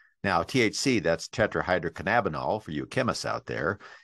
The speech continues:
is what makes all those, uh, Pink Floyd albums so interesting and so forth. But they also impair a person's judgment and just make things not very clear when you're trying to drive, especially as demanding as that is anymore. And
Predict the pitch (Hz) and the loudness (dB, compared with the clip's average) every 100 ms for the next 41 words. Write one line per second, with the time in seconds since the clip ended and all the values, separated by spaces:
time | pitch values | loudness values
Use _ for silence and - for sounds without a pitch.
0 | - 101 110 104 110 110 113 120 113 110 | 2 6 6 6 4 4 4 4 4 6
1 | 110 110 107 113 107 104 - 131 - 160 | 6 6 4 4 4 4 0 -6 -2 2
2 | 180 98 71 65 71 - 78 73 - - | 2 4 0 -2 -8 -8 -6 -6 -6 -10
3 | - 64 64 60 76 60 - 57 - - | -6 -6 -6 -8 -8 -8 -6 -8 -8 -14
4 | - - - 101 120 151 185 - 110 95 | -20 -20 -2 0 4 4 4 4 2 2
5 | - 92 90 - 82 76 71 - 69 80 | 2 2 2 0 -4 -6 -10 -6 -4 -4
6 | 123 165 127 123 120 120 117 - 113 104 | -2 0 0 0 0 2 2 2 2 2
7 | 101 104 104 - 98 92 - - 127 85 | 2 4 4 4 4 4 0 2 4 4
8 | 82 90 87 85 - 90 85 80 76 92 | 2 0 -2 -2 0 2 2 -2 -2 4
9 | 92 73 69 87 - 95 - 78 69 - | 6 4 2 -4 -2 -2 0 0 0 -4
10 | - - - 85 92 92 76 73 78 78 | -12 -18 -6 0 2 2 0 -2 0 4
11 | 101 80 65 57 - - - _ _ - | 4 2 -6 -8 -12 -14 -16 _ _ -20
12 | - - _ 107 113 104 | -20 -20 _ 0 0 0